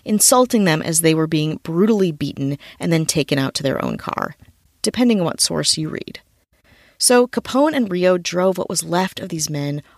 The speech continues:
all the way to Indiana. There, they shot them all repeatedly, making sure that they were dead. The gruesome scene was discovered by authorities the next morning.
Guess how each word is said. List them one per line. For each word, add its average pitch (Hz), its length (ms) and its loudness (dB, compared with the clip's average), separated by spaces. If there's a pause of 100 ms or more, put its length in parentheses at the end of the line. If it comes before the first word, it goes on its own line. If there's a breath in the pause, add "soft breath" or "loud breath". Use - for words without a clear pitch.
all 214 220 2
the 220 100 4
way 202 160 4
to 185 160 0
Indiana. 50 600 -6 (340 soft breath)
There, 220 400 2
they 208 160 -2
shot 180 400 -2
them 220 220 2
all 175 180 -2
repeatedly, 185 800 -4 (240 soft breath)
making 196 400 0
sure 160 320 0
that 151 160 -6
they 139 120 -2
were 139 120 -6
dead. - 440 -8 (580)
The 202 80 0
gruesome 254 480 0
scene 214 260 0
was 190 120 0
discovered 156 460 -2
by 151 100 -6
authorities 151 640 -8
the - 80 -6
next - 280 -8
morning. 143 440 -10